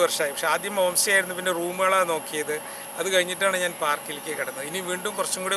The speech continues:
മുറികൾ ഉണ്ടാക്കണം. അതുപോലെ തന്നെ കുട്ടികൾക്ക് കളിക്കാനുള്ള കുറച്ചും കൂടി എക്യുപ്മെന്റ്സ്, ഒരു മിനി വാട്ടർ തീം പാർക്ക്, ഒരു മ്യൂസിക് ഫൗണ്ടൻ, അങ്ങനെയുള്ള കുറച്ചും കൂടി, അതുപോലെ റെയിൻ ഡാൻസ്,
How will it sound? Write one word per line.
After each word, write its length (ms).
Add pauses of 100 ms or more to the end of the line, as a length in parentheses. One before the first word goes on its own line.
(100)
മുറികൾ 360
ഉണ്ടാക്കണം. 400 (580)
അതുപോലെ 340
തന്നെ 180
കുട്ടികൾക്ക് 440
കളിക്കാനുള്ള 440
കുറച്ചും 280
കൂടി 120 (160)
എക്യുപ്മെന്റ്സ്, 520
ഒരു 160
മിനി 200 (120)
വാട്ടർ 240 (100)
തീം 120 (100)
പാർക്ക്, 360
ഒരു 140
മ്യൂസിക് 400
ഫൗണ്ടൻ, 340 (600)
അങ്ങനെയുള്ള 420
കുറച്ചും 300
കൂടി, 140 (160)
അതുപോലെ 260 (100)
റെയിൻ 240
ഡാൻസ്, 400